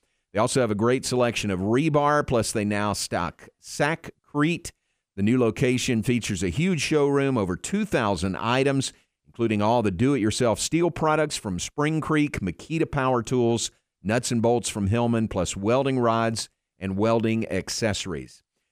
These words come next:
They offer the best in custom metal buildings, from buildings that fit your needs to full residential and commercial options, and they can help you with advice on constructing a barn-dominium, including finding the best contractor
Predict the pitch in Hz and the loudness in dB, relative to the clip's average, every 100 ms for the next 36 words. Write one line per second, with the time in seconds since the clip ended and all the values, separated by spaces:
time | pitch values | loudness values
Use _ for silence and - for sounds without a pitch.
0 | _ 90 117 120 120 123 123 127 110 127 | _ -2 2 2 2 2 0 0 2 2
1 | 156 - 117 95 160 - 131 117 131 165 | 2 0 0 0 0 0 0 2 2 4
2 | 151 95 143 185 202 214 196 117 101 127 | 2 2 2 4 2 0 -2 -2 2 2
3 | 135 117 113 82 - 143 123 151 160 156 | 2 0 -2 -2 -2 0 2 2 2 2
4 | 123 117 - _ _ - 123 - 190 202 | 2 0 -4 _ _ -2 -2 2 2 4
5 | 160 175 180 175 190 196 123 92 85 110 | 4 2 2 2 0 0 0 0 -2 0
6 | 160 175 120 90 113 135 - 143 139 - | 0 2 0 2 0 0 0 0 0 -4
7 | - _ - 165 185 127 107 107 117 - | -12 _ -4 0 2 2 2 2 2 2
8 | 110 98 92 87 117 131 - 92 90 87 | 2 2 2 0 0 0 -2 -4 -4 -6
9 | - 117 110 113 101 78 127 190 196 190 | -2 -2 0 -2 0 2 2 2 2 0
10 | 226 185 78 73 - 101 98 107 107 107 | 2 0 -2 -4 -4 -4 -2 -2 -2 0
11 | 95 90 107 - 117 123 127 95 87 101 | 0 0 -2 -2 -6 -4 -2 -2 -2 -4
12 | 101 | -6